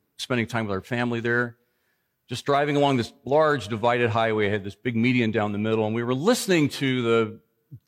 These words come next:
G P S a little bit, right? 'Cause I thought I knew pretty much where to go. Well, I went right past the turn,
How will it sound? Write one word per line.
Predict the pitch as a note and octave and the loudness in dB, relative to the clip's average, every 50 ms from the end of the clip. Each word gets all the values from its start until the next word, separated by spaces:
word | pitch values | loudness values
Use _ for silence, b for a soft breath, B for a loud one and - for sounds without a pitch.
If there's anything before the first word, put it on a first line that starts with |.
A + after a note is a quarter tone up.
| _ _ D3+ | _ _ -12
G | A2+ C3 D#3+ D#3 | -6 -4 -4 -2
P | - C#3+ C3+ B2 | 0 2 2 4
S | A#2+ A#2+ - - | 4 2 0 -2
a | A#2+ | -4
little | A#2 C3 C3 A#2+ G#2+ | 0 0 2 0 0
bit, | E2+ F#2 F2+ - _ _ | -2 -6 -12 -12 _ _
right? | G#2 G2+ G2 G2 - _ _ _ _ _ _ _ _ _ | -6 -6 -6 -6 -8 _ _ _ _ _ _ _ _ _
'Cause | - A#2 | -4 -2
I | C3 A#2+ | -2 -2
thought | A#2 - D#3+ D#3+ D3 | 0 2 0 2 2
I | B2+ | 2
knew | B2 B2 B2 A#2+ | 0 0 0 -2
pretty | A#2+ - C3 A#2 | -2 -4 -4 -4
much | G#2+ G#2+ G#2+ G#2 - | -2 -4 -6 -6 -8
where | G2+ G2+ F2+ | -10 -12 -12
to | E2 E2 | -12 -10
go. | - G2+ G#2+ F2+ - - _ _ _ _ _ _ _ _ _ _ _ _ _ _ _ _ _ _ _ _ _ _ _ _ _ _ | -6 -6 -6 -6 -8 -14 _ _ _ _ _ _ _ _ _ _ _ _ _ _ _ _ _ _ _ _ _ _ _ _ _ _
Well, | A#2 A#2 A2+ A2+ A2 A2 - - - - _ _ _ _ _ _ - | 2 2 4 4 2 0 -6 -14 -20 -20 _ _ _ _ _ _ -2
I | A2 | 0
went | B2 C#3+ C3+ B2 - | 2 2 0 0 0
right | - D#3+ F#3 F#3+ - | 0 0 0 0 0
past | E3+ D3 C#3+ - - | -2 -2 -2 -2 -6
the | A#2+ | -8
turn, | - - B2 A2 G#2 F2 D#2 | -8 -6 -6 -6 -6 -8 -10